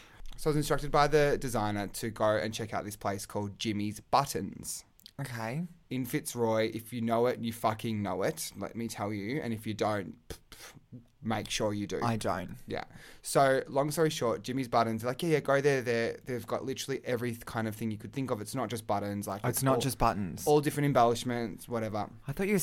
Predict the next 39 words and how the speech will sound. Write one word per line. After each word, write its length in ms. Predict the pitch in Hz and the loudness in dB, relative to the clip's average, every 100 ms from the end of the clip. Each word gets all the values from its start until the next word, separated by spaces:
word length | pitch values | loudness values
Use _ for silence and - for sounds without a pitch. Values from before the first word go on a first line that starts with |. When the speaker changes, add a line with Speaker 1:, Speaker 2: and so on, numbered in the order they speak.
| - | 6
Speaker 2:
being 160 | 135 | 4
sent 260 | 123 139 120 | 6 2 4
on 80 | 120 | 2
a 40 | |
goose 360 | 107 120 160 - | 6 6 6 4
chase 240 | 151 127 | 2 2
to 80 | - | 4
pick 220 | - 127 | 4 6
out 100 | 123 | 6
your 60 | 113 | 4
top 240 | 120 117 | 0 0
button. 420 | 87 127 - 110 98 | 4 4 2 0 0
Speaker 1:
No, 160 | 165 175 | 6 8
no, 80 | 170 | 10
no. 160 | 160 | 10
It's 360 | 127 143 143 - | 10 4 0 6
like 260 | 139 135 | 6 8
they've 140 | 143 127 | 4 4
got 180 | 147 143 | 4 2
everything 480 | 135 135 139 127 131 | 2 0 -2 -2 -2
in 160 | 135 | -4
terms 280 | 127 131 120 | -4 -4 -4
of, 120 | 117 | 0
like, 280 | 120 107 104 | 0 0 -2
fashion 300 | - 101 - | -2 -2 -4
design, 320 | 110 110 107 | -4 -2 -2
all 140 | 95 127 | -2 2
those, 180 | 120 | 2
like, 140 | 117 - | 0 -4
anything 300 | 151 139 123 | -4 -4 -4
glitzy, 300 | - - - | -6 -8 -8
glam. 320 | 120 123 120 | -4 -2 0
There's, 180 | 117 107 | 0 0
like, 180 | 113 113 | 0 -2
different 280 | 127 127 117 | -4 -8 -6
fabrics, 400 | 117 107 104 98 | -4 -2 -4 -6
different, 320 | - - 92 | -12 -10 -8
all 60 | 104 | -6
the, 140 | 101 | -6